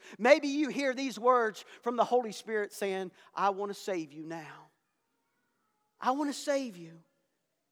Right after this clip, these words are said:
Maybe deep down in our heart, Jesus knows what is needed. And there's cries of Hosanna that are still heard today. On a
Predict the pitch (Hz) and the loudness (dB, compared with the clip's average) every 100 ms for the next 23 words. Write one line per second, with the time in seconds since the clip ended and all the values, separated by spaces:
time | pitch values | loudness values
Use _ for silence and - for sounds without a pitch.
0 | _ _ _ _ _ _ _ _ _ _ | _ _ _ _ _ _ _ _ _ _
1 | 190 226 214 247 214 220 240 240 233 208 | -8 -6 -6 -6 2 2 4 4 4 6
2 | 254 226 202 170 226 196 208 233 247 214 | 6 6 4 -6 -10 -8 -10 -2 0 2
3 | 180 160 202 190 196 226 170 156 _ _ | -2 -6 -8 -8 -8 -8 -10 -14 _ _
4 | _ _ _ _ _ _ _ 196 226 190 | _ _ _ _ _ _ _ -4 -4 -4
5 | - 233 254 226 214 220 196 240 180 220 | -2 6 8 8 6 0 -2 -2 0 0
6 | 208 190 190 196 190 175 _ _ - 247 | 0 0 0 2 0 -2 _ _ -12 -6
7 | 202 - 214 185 196 175 185 156 147 _ | -6 -4 -4 -4 -8 -8 -8 -8 -18 _
8 | _ _ _ _ _ _ _ _ _ 220 | _ _ _ _ _ _ _ _ _ 2
9 | 240 214 | 4 2